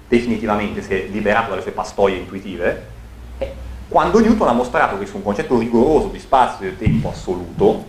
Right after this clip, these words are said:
era possibile dimostrare il mondo, dimostrare i fenomeni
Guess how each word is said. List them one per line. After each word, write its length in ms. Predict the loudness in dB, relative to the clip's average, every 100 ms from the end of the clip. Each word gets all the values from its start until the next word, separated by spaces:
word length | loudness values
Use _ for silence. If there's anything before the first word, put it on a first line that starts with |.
| -16 -20 -10
era 220 | 0 2 2
possibile 560 | 0 0 0 0 0
dimostrare 480 | 0 -2 -2 -6 -10
il 80 | -8
mondo, 400 | -10 -10 -12 -2
dimostrare 440 | 2 2 0 -8
i 20 | -6
fenomeni 400 | -6 -6 -10